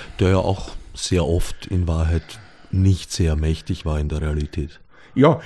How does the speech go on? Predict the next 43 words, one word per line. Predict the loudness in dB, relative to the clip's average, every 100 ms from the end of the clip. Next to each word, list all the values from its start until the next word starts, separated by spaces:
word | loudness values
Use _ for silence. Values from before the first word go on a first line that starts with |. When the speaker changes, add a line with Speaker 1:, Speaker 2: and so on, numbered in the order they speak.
| -4
Speaker 2:
naja | 2 4
gut, | 4 2
äh, | 2
natürlich | 2 0 2 2 4
in | 4
Japan | 2 0 0
kommt | 0 2
nur | 2 4
eines | 2 0 0
dazu, | -2 -2
das | -2 -2
darf | 0 2
man | 2
nie | 2
vergessen. | 0 0 -2 0
Also | 2 2
das, | 0 0 0
das | 2
muss | 6 6
man, | 6 2 2 -8 -20 -20 -14 -2
äh, | 0
da | 4
muss | 6 6
man | 4
sich | 4 2
sehr | 4 4
damit | 4 2 2
beschäftigen | 2 2 2 2 4 4
und |
überhaupt | 4 4 2 2
zum | 2
Beispiel | 2 2 0
auch | 0 2
heute | 2 2 2
noch | 2 2 0
oder | 0
beziehungsweise | 0 0 2 2 0 2
nach | 2 4
neunzehnhundertfünfundvierzig | 2 4 0 2 0 0 0 0 0 0 -2 -4 -20 -20 -20 -20 -12 0
die | 0
Stellung | 2 4 4 2
des | 0 -4 0
Tennos. | 2 2 2 0 -8